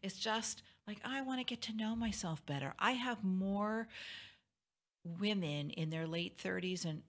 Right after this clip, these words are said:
or sorry, late twenties, early thirties coming in to say, "You know,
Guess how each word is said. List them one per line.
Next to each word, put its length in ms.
or 260
sorry, 420
late 280
twenties, 520
early 260
thirties 580
coming 360
in 200
to 120
say, 440
"You 100
know, 380